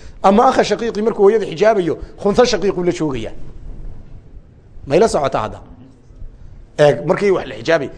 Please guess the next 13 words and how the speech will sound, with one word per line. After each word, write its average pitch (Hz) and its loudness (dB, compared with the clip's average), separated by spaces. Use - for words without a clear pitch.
sagaal, 202 4
sagaal 175 2
ku 220 2
dhufo. 170 -6
Sagaal, 175 4
sagaal 160 4
ku 202 2
dhufo. 135 -4
Koob 240 8
iyo 254 6
siddeetan 208 4
kaa 190 6
suuro 131 0